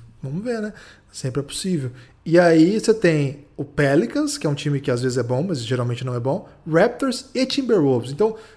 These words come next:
nesses seis jogos, sequ-, tirando o de hoje, né? Estamos gravando isso na, no dia seis de maio, às sete da noite. É, tirando os,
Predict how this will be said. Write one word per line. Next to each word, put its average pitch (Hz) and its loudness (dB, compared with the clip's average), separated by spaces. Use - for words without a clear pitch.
nesses 240 2
seis 262 4
jogos, 143 2
sequ-, 147 -10
tirando 220 0
o 220 -2
de 156 0
hoje, 120 2
né? 123 -6
Estamos 127 -10
gravando 131 -6
isso 139 -8
na, 131 -6
no 127 -8
dia 127 -4
seis 139 -4
de 147 -4
maio, 135 -2
às 127 -8
sete 139 -2
da 143 0
noite. 117 -6
É, 147 -2
tirando 262 0
os, 156 -4